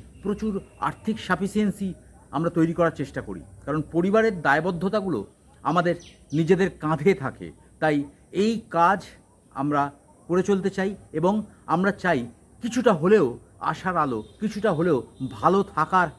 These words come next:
একটা জায়গা, একটা প্ল্যাটফর্ম কিছু করার মাধ্যমে যেন হয়। আর এই অ্যাস্ট্রোলজি এবং তন্ত্র, এই যে জগৎটা, এই জগৎটা আমার নিজের কোনো সৃষ্টি নয়,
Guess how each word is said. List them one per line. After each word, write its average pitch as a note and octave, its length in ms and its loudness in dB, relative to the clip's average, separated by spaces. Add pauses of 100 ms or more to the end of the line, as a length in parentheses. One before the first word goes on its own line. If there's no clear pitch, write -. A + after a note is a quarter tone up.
(180)
একটা D3+ 220 -6
জায়গা, B2+ 500 -2
একটা C#3+ 200 -4
প্ল্যাটফর্ম C#3+ 580 -4 (280)
কিছু A3+ 200 -2
করার F3 420 4
মাধ্যমে D#3+ 520 -2 (260)
যেন E3 180 -2
হয়। E2+ 320 -8 (380)
আর F#3+ 120 6
এই A#3 160 2
অ্যাস্ট্রোলজি A3+ 720 -4
এবং A3+ 260 -2
তন্ত্র, D3+ 480 -2
এই F3 260 -2
যে G#3 140 -4
জগৎটা, B2+ 640 0
এই E3+ 240 0
জগৎটা E3+ 720 -2 (220)
আমার F3+ 240 2
নিজের E3+ 340 0
কোনো G3+ 200 -4
সৃষ্টি - 440 -8
নয়, F2+ 280 -6